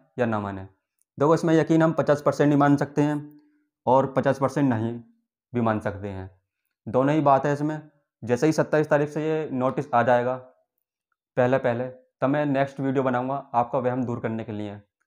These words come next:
बेटेंशन रहें कि ये फेक निकला है या फिर सच, सच निकला तो फिर इसी पर जाना है आपको।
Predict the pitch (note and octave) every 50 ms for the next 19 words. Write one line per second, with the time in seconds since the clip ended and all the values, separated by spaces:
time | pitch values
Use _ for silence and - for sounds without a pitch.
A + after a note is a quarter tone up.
0 | _ _ _ _ _ - - A#2+ B2 B2 C#3 C3+ C3+ D#3 D3 C#3+ C#3 C#3+ D3+ D#3
1 | D#3+ E3 _ _ _ _ _ _ _ _ _ - C3+ C#3 C#3+ D3 D3 D3+ D3 D3
2 | - - - C#3 C3 C3 C3+ C3+ B2+ C#3 C#3+ C#3+ C#3+ C#3+ C#3+ C#3+ D3 C#3+ - D3
3 | C3 C3+ C3+ B2 A#2 - _ _ _ _ _ - B2+ B2+ - - - _ _ -
4 | - C#3+ D3 D#3 D#3 C#3+ D#3 D#3 D3+ D#3+ D3+ - D#3+ E3 D#3+ - - _ _ _
5 | - B2+ A#2 C#3+ C#3+ - D3 C3+ C3+ C3 B2+ B2 B2 A#2 A2+ - - - A2+